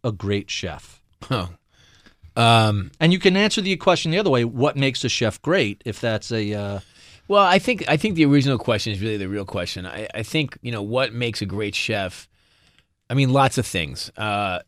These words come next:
Speaker 2: you know, the word chef really means chief. So basically, besides just being, you know, well, first of all, you have to be a good cook. Let, let, let's get the fundamentals out of the way.
Speaker 1: Clearly.
Speaker 2: I mean, you need to be a good cook. You need to understand the fundamentals. You need to be a very good teacher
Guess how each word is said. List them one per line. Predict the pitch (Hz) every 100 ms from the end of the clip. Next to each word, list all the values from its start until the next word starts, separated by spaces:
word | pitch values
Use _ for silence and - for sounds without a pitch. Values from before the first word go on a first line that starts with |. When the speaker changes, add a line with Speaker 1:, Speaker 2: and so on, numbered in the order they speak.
| -
Speaker 2:
you | 123
know, | 113 104 - _ _ _ 127
the | 117 139
word | 143 175
chef | - - 160 123 123
really | 120 120
means | 113 101
chief. | - - 131 82 -
So | 117
basically, | 98 147 156 139 113 107 101 - _ _
besides | - - 147 147 135
just | 120
being, | - 123 113 107 - _ _ _ - -
you | - 113
know, | 120
well, | 120
first | 165 -
of |
all, | 117
you |
have | 110
to | 101
be | 90
a |
good | 80 76
cook. | 62 - - _ _
Let, | 110 101
let, | 113 -
let's | 110 113
get | - 110 -
the |
fundamentals | 98 104 90 87 80
out | 82
of | 78
the | 76
way. | 69
Speaker 1:
Clearly. | 123 120
Speaker 2:
I | 92
mean, | 101
you |
need | 107 131 123
to |
be | 120 113
a |
good | 107 101
cook. | 113 104 - - - - _
You | 120
need | 123 120
to |
understand | 113 113 110 127 117
the | 107
fundamentals. | - 110 107 104 101 98
You | 123
need |
to | 127
be | 110
a | 98
very | 104 117
good | 107 92
teacher | - 135 120 87 113